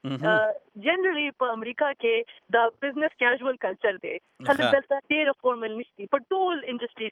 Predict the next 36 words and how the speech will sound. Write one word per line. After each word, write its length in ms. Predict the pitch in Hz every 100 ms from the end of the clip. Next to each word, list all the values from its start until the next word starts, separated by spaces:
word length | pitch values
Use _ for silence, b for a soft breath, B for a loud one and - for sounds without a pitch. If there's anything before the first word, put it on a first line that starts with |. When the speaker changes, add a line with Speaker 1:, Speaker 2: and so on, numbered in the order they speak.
| -
Speaker 2:
کې، 340 | 202 - 285
even 240 | 285 294 269 B B -
فاینانس 380 | 269 254 247 233 -
کې 180 | 226 214
او 100 | 202
بل 240 | 214 262
انډسټریز 420 | 233 226 - 214 - 208
کې، 200 | 196 156
Speaker 1:
مهم. 260 | 127 143 139
Speaker 2:
آه، 1160 | 302 196 190 - - - 208 208 202 196 -
د 120 | 202
ډېر 280 | 233 277 277 254 220
هغه، 320 | 226 220 214
آه، 400 | 196 190 190 196
نشي 300 | 240 - 247
خو، 260 | - 220 214 B B -
آه، 320 | 208 214 208 214 - _
لږ 420 | - 220 226 269 254
کلچر 400 | 269 262 262 240 240 -
چینج 200 | 226 220
شوی 220 | 226 254 269 -
و 140 | 208 220 _ _ -
په 100 | 208
ریل 140 | 214
اسټیټ 300 | 214 - 247 -
کې. 120 | 240 - _
Speaker 1:
صحیح. 280 | - 131 196
Speaker 2:
لږ 420 | 202 202 - 196
ریلیکس 420 | 208 220 233 -
شوی. 240 | 240 220 233
Speaker 1:
ښه. 380 | _ - 151 127
Speaker 2:
لږ، 320 | 196 202 202
آه، 300 | 190 185 185
دا 280 | 208 202 202 202
هغه 280 | 208 220
د 180 | 214 202